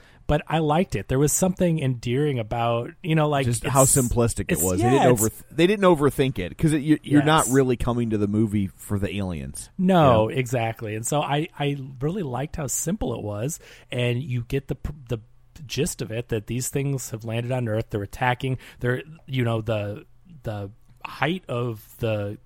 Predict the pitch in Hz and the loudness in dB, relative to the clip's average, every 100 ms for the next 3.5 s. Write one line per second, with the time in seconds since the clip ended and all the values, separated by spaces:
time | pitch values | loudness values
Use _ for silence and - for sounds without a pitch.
0 | - - 131 202 123 104 117 110 131 160 | -10 -4 -2 0 -2 -2 -4 -2 0 0
1 | 127 110 107 107 - 107 120 131 107 135 | 0 -2 -2 -4 -6 -4 -4 -6 -6 -4
2 | 180 - 113 107 104 98 - 120 160 127 | -4 -4 -6 -6 -8 -8 -2 2 2 2
3 | 107 - 101 117 - | -4 -6 -4 -4 -6